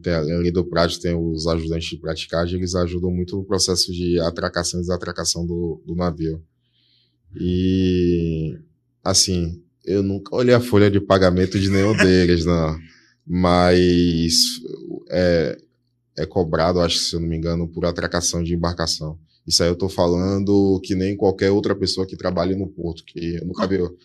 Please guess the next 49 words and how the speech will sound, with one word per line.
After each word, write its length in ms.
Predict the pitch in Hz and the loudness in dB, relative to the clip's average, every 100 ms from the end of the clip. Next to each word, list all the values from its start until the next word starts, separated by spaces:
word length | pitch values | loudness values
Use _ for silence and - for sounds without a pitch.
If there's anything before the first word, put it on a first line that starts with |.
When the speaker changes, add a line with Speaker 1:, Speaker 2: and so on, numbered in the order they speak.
| _ | _
Speaker 2:
como 180 | - 226 | -6 -4
assim 160 | 165 185 | -2 -4
é 40 | |
cobrado? 460 | 151 123 117 123 123 | -4 -2 -2 -2 -2
É, 600 | 117 107 110 107 101 101 | -2 -2 0 0 0 -2
é... 80 | - | 0
Ca-, 320 | 180 202 - - | 4 4 2 0
Speaker 1:
É 80 | 131 | 4
um 100 | - | 6
Speaker 2:
cada 60 | 165 | 6
um 40 | |
Speaker 1:
se-, 140 | 123 | 6
é 60 | 117 | 8
um 60 | 135 | 8
serviço, 600 | 147 127 101 113 120 - | 8 8 8 6 4 4
como 160 | 110 | 2
se 100 | 107 | 0
fosse 260 | - 110 - | 0 0 0
um 160 | 120 107 | -2 -2
C 160 | - | -2
N 120 | 110 104 | -2 -4
P 160 | - | -4
J, 300 | 90 90 90 | -2 -2 -2
é 40 | 98 | -4
um 60 | |
serviço 600 | - 104 98 95 117 - | -4 -4 -4 -4 -4 -6
que 80 | 117 | -6
eles 260 | 104 98 - | -4 -2 -2
fazem 460 | 95 101 110 110 | 0 0 0 -4
pra 880 | 110 113 110 110 107 98 92 87 80 82 _ _ - | -4 -2 0 2 2 4 2 0 -4 -8 _ _ -4
atracar 520 | 95 - 101 104 117 | 0 2 2 4 4
e 20 | |
desatracar 500 | 113 110 104 101 101 | 4 2 2 2 2
o 80 | 104 | 2
navio. 460 | 104 87 87 87 | 2 2 2 2
Eles 220 | 90 85 - | 0 -2 -2
têm 100 | 98 | -2
um 180 | 95 | -2
grupo, 400 | 90 90 101 - | 0 0 -2 -4
ou, 120 | 85 85 | -6 -6
se 120 | - | -6
eu 40 | |
não 80 | 87 | -6
me 60 | 87 | -4
engano, 180 | 87 87 | -4 -4
é 40 | |
uma 140 | 87 | -4
cooperativa, 1040 | 82 82 85 85 85 - 85 - 110 110 - _ _ _ _ _ | -6 -6 -4 -4 -4 -6 -10 -8 -8 -10 -16 _ _ _ _ _
que 960 | - 98 92 92 92 90 87 85 78 | -14 -8 -4 -2 -2 -2 -2 -4 -10